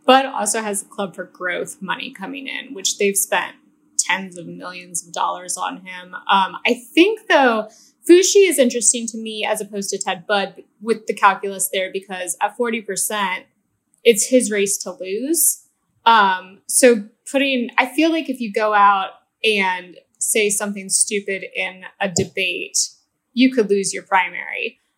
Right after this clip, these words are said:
Um, where right now he's sitting pretty. So I understand the thought process of not putting your candidate in front of the people. I'm not saying it's what you should do,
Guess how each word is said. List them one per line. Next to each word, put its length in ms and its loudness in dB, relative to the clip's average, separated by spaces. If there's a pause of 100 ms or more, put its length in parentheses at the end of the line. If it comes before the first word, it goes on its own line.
(160)
Um, 420 4
where 220 -4
right 200 -2
now 240 -2
he's 180 -2
sitting 380 -6
pretty. 380 -6
So 160 0
I 240 2
understand 760 2
the 220 -12
thought 340 6
process 480 -6
of 120 -12
not 360 -6
putting 240 -12
your 140 -16
candidate 580 -10
in 120 -12
front 240 -10
of 160 -20
the 80 -20
people. 400 -2
I'm 200 2
not 220 -2
saying 240 0
it's 180 -14
what 180 -10
you 100 -20
should 380 2
do, 400 -2